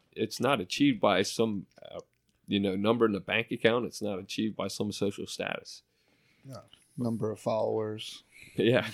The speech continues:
Speaker 1: yeah.
Speaker 2: I think that
Speaker 1: That's true.
Speaker 2: But at the same time,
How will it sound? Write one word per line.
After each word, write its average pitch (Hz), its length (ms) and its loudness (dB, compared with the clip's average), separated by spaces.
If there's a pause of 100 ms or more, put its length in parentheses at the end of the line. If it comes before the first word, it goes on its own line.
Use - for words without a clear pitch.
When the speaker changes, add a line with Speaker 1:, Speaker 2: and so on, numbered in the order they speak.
(120)
Speaker 1:
yeah. 160 360 6 (720)
Speaker 2:
I 196 100 -4
think 220 360 -4
that 170 200 0
Speaker 1:
That's 165 280 4
true. - 320 2 (120)
Speaker 2:
But 175 220 4
at 190 140 4
the 185 80 2
same 180 320 2
time, 180 600 0